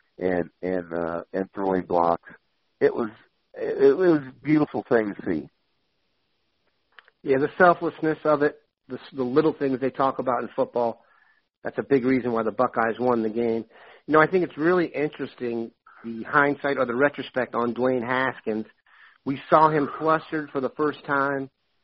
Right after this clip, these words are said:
Speaker 2: We saw him get pressured by a big-time defense for the first time and,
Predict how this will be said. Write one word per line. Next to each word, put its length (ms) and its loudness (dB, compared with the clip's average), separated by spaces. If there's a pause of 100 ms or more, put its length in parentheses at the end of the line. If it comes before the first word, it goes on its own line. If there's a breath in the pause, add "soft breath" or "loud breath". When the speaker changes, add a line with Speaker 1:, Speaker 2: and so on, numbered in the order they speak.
(160)
Speaker 2:
We 200 -6
saw 160 2
him 160 -2
get 160 -4
pressured 480 -2
by 120 -2
a 60 -6
big-time 400 -4
defense 420 -6
for 100 -8
the 80 -10
first 340 -4
time 340 -4 (720 soft breath)
and, 480 -2